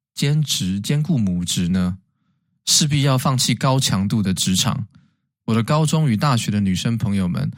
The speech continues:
和我同样是念理工科的，现在还留在台湾科技业的人数是零啊。我常觉得和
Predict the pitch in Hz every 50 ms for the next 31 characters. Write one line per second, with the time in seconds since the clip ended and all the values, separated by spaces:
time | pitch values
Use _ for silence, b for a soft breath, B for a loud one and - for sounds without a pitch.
0 | B B B - 139 123 117 - - 113 120 127 123 - 131 127 117 98 92 90
1 | - 104 101 107 101 - 101 101 95 92 90 - 135 127 139 147 135 120 113 113
2 | 110 123 131 - 110 107 120 123 117 - 127 123 120 - 127 123 113 101 92 92
3 | 101 107 - - 131 120 - 131 110 104 98 98 90 85 87 92 104 110 95 -
4 | - - b b b b b b b b b _ _ _ _ _ _ _ _ -
5 | 113 - - 147 160 147 151 147 147 147 135 135 151 147 139